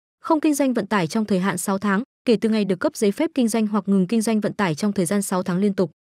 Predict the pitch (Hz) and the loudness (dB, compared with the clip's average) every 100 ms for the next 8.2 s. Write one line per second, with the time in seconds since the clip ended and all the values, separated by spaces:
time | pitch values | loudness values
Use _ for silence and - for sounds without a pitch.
0 | _ - 240 349 285 196 196 196 233 233 | _ 0 2 0 0 0 0 -2 0 2
1 | 214 - 175 311 294 - - 196 - 226 | 0 0 -2 0 0 0 0 -2 -2 0
2 | 196 190 175 175 214 208 208 233 220 226 | 2 2 0 0 0 0 0 0 0 0
3 | 208 - 208 180 143 _ - - 196 233 | 0 -2 0 -2 -2 _ -8 0 0 2
4 | 285 247 202 185 175 233 196 - 247 233 | 0 0 0 -2 0 0 0 0 0 0
5 | 196 185 196 160 190 180 220 214 208 202 | 2 0 0 -2 -2 -2 0 2 2 0
6 | 285 - 226 202 208 - 311 349 _ _ | -2 0 0 0 -2 0 -2 -2 _ _
7 | - 277 220 - 233 233 208 180 156 214 | -2 0 0 -2 -2 0 0 0 2 2
8 | 240 | 2